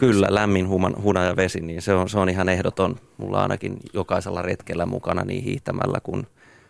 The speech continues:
kuin tota noin niin luistelemallakin, niin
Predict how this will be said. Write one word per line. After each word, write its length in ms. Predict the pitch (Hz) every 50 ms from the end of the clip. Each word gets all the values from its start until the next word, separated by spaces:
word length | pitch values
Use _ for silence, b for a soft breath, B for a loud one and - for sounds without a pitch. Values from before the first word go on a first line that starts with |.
| b _ -
kuin 200 | - - - -
tota 240 | - - - - - - 50
noin 140 | 50 50 - -
niin 220 | 52 52 52 - -
luistelemallakin, 840 | - 104 92 - - 87 87 87 87 85 85 85 - - - - -
niin 160 | 50 50 -